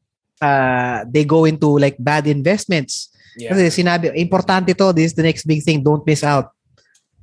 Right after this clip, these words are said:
Speaker 2: Tama,
Speaker 1: Gawin mo.
Speaker 2: tama.
Speaker 1: Right?
Speaker 2: Agree, agree.
Speaker 1: And so, I think, you know, parang, uh, David, you're a financial advisor. I
Speaker 2: Mm-mm.
Speaker 1: think yung value na binibigay mo sa clients mo is understanding kung ano importante para sa kanila.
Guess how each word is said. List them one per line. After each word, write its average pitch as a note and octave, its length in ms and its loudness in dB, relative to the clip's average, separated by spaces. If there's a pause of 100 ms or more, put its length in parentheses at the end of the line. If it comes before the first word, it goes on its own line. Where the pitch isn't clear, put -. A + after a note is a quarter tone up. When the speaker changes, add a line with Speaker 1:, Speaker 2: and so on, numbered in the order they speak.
(120)
Speaker 2:
Tama, C3 160 2
Speaker 1:
Gawin C#3+ 160 2
mo. C#3+ 320 2
Speaker 2:
tama. - 40 -20 (800)
Speaker 1:
Right? B2+ 320 0
Speaker 2:
Agree, A2+ 400 -12
agree. A2 240 -14
Speaker 1:
And C#3+ 80 -8
so, E3 400 2
I E3 160 -2
think, G#3+ 240 0
you F#3 80 2
know, E3 160 2
parang, D#3+ 480 0
uh, C#3+ 480 0 (100)
David, C#3+ 460 -2
you're C#3 160 0
a C#3 60 -6
financial C#3 420 -2
advisor. C3 720 -2
I B2 80 -2
Speaker 2:
Mm-mm. F3 80 -4
Speaker 1:
think D#3 400 -4 (400)
yung D#3 260 0
value G3 320 2
na D#3+ 140 2
binibigay D#3+ 480 2
mo D#3+ 100 0
sa D3 320 2
clients D#3+ 480 0
mo B2 220 -2
is B2+ 400 -2 (160)
understanding F#3+ 720 0
kung F#3 80 2
ano E3+ 160 2
importante D#3 480 -2
para D3 240 0
sa C3+ 160 0
kanila. C3 480 2